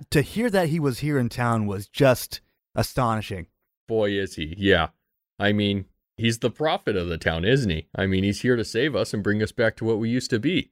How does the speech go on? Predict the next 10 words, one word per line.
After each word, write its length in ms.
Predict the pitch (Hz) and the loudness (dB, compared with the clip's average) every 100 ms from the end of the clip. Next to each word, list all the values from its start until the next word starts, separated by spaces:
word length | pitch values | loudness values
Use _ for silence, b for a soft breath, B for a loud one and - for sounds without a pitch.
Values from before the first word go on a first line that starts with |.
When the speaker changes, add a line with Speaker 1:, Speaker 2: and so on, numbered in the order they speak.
| _ | _
Speaker 1:
Oh, 80 | 151 - | -6 -2
and 160 | 160 147 | 0 0
what 180 | 143 - _ 160 | 0 -4 _ -4
used, 360 | 143 156 - _ - | 2 2 2 _ 2
what 200 | 143 156 | 4 4
you, 180 | 170 - 131 - | 0 -4 -10 0
well, 280 | 143 127 - | 2 2 -2
excuse 360 | 135 - 302 139 | -12 2 4 4
me. 120 | 110 - | -2 0
Ooh, 180 | 185 | 2